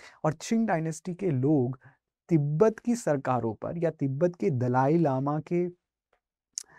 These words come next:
अ, सेटलमेंट्स पर वो एक प्रकार से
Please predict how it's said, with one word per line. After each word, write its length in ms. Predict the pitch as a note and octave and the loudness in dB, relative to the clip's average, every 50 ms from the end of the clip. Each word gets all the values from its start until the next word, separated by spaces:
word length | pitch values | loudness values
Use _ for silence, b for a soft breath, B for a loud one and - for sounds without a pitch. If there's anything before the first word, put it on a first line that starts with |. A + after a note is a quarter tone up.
| B B B B B B B | B B B B B B B
अ, 360 | - C3 C3 C3 C3+ C3+ C3+ C#3 | -2 0 2 2 2 2 2 0
सेटलमेंट्स 960 | - - - - - G#3 F3+ - F3+ F3+ F#3 F#3 F3+ F3 E3+ D#3+ - - A#2 | -2 -4 -6 2 4 4 4 6 4 4 4 6 4 4 2 0 -2 -4 -10
पर 360 | - - - G2 F#2+ D#3 F#3 _ b b b b b b b b b | -10 -8 -8 -8 -8 -10 -14 _ b b b b b b b b b
वो 140 | D#3+ F#3 F#3+ | 4 6 6
एक 140 | G3+ G3+ - | 6 4 2
प्रकार 340 | - E3+ E3 - D#3+ E3 | -2 -2 2 2 2 2
से 240 | E3+ - - G#3+ F3 | 0 0 -2 -2 -2